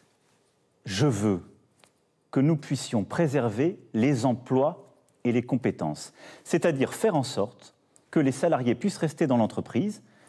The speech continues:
même s'ils sont obligés de rester à la maison, et que nous les payons. Je veux que nous puissions protéger aussi nos indépendants.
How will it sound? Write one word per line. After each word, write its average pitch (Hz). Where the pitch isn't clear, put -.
même 175
s'ils 110
sont -
obligés 113
de 107
rester 101
à 95
la 87
maison, 104
et -
que 165
nous 190
les 208
payons. 208
Je 110
veux 165
que 175
nous 143
puissions 135
protéger 143
aussi 208
nos 113
indépendants. 165